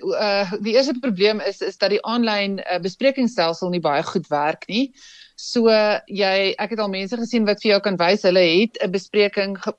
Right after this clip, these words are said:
uiteindelik reg gekry om te maak en dis eers sover in die toekoms. So hulle,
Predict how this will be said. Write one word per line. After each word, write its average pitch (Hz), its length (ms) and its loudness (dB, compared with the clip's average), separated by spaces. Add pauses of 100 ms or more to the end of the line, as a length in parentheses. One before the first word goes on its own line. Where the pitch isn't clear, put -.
(140)
uiteindelik 220 600 2
reg 175 220 2
gekry 196 280 -4
om 185 100 -6
te 180 80 -4
maak 175 360 0
en 185 160 -2 (280)
dis 190 160 -2
eers 226 200 4
sover 208 400 4
in 190 80 -2
die 180 140 -4
toekoms. 226 600 -2 (240)
So - 180 0
hulle, 202 460 2